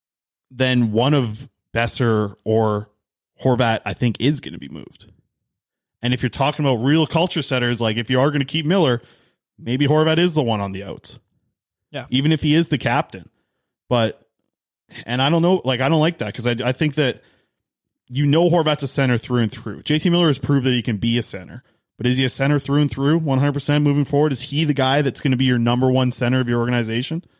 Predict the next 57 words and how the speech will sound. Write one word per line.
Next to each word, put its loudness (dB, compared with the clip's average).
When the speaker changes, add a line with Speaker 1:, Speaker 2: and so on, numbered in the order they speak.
Speaker 1:
Like, -2
I 2
like 0
the 2
idea 2
of 0
having -2
Horvat 0
and -4
Pettersson -4
be -4
your -4
number -6
one, -8
two -10
center -8
moving -10
forward. -14
J -2
T 0
Miller 2
fits -2
in 2
as 2
a -4
great -2
piece, -2
but -2
I -2
don't 2
know 4
if 0
he's -2
a 0
center 0
when 0
this -2
team 0
is -2
really 2
competitive -2
for -12
the -12
spot. -2
He's 2
probably 2
taking 0
faceoffs 0
and 2
maybe 2
playing 2
with 0
Pettersson 0
on 0
the -2
same -4
line, -2